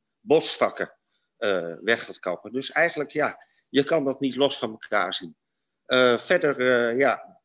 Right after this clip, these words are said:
wat ik ook, wat mij verbaasd heeft, eh, dat is de brief die naar alle bewoners is gegaan in Soesterberg,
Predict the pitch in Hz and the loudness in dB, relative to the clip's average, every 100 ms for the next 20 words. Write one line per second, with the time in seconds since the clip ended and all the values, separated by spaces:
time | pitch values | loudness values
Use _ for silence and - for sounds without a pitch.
0 | _ - 127 233 - - 165 - - - | _ -4 -4 -4 -6 0 0 0 -10 -4
1 | 127 127 107 104 135 147 143 117 123 123 | -4 -2 -6 -2 2 2 0 -2 -4 -4
2 | - - - - - 113 110 - 107 90 | -14 -10 -10 -8 -8 -10 -12 -12 -10 -6
3 | 117 139 - - _ _ 107 104 - 95 | -2 -2 -4 -18 _ _ -18 -18 -12 -10
4 | - 90 95 92 _ 95 98 110 139 156 | -10 -10 -10 -12 _ -14 -4 2 2 2
5 | 135 127 - - 113 110 - 117 - - | -6 -10 -10 -6 -4 -4 -10 -10 -14 -4
6 | 101 101 - | -4 -4 -12